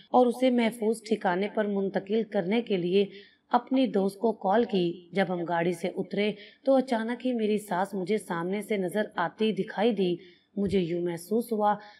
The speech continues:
जैसे मेरे साथ रहमा को देखकर उसकी सांसें रुक गई हों। वो वहीं रुक गई। मैंने कहा, "रहमा, तुम थोड़ी देर के लिए आगे पीछे हो जाओ।" रहमा को देखकर मेरी होने वाली सास भागकर मेरे पास आई। मैंने अनजान बनते हुए पूछा,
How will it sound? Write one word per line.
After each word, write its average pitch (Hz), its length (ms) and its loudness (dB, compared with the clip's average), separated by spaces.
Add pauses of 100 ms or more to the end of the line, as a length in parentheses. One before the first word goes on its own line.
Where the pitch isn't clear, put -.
(120)
जैसे 254 260 2
मेरे 240 220 4
साथ 233 260 -2
रहमा 190 300 -2
को 202 180 0
देखकर 214 500 2 (320)
उसकी 254 300 0
सांसें 208 520 -2
रुक 190 180 0
गई 226 220 2
हों। 180 260 0 (300)
वो 196 140 4
वहीं 175 360 0
रुक 202 260 2
गई। 175 240 2 (320)
मैंने 180 240 2
कहा, 175 240 0
"रहमा, 175 460 -2 (340)
तुम 269 140 4
थोड़ी 226 340 0
देर 202 360 4
के 220 100 2
लिए 202 520 0
आगे 180 300 0
पीछे 208 400 -2
हो 202 220 4
जाओ।" 180 280 4 (440)
रहमा 254 300 6
को 262 180 2
देखकर 202 440 2
मेरी 220 220 2
होने 190 320 0
वाली 208 260 2
सास 202 440 -2
भागकर 190 400 -2
मेरे 196 220 0
पास 226 340 0
आई। 180 220 0 (380)
मैंने 190 260 2
अनजान 180 580 -2
बनते 165 340 -2
हुए 196 240 2
पूछा, 208 480 0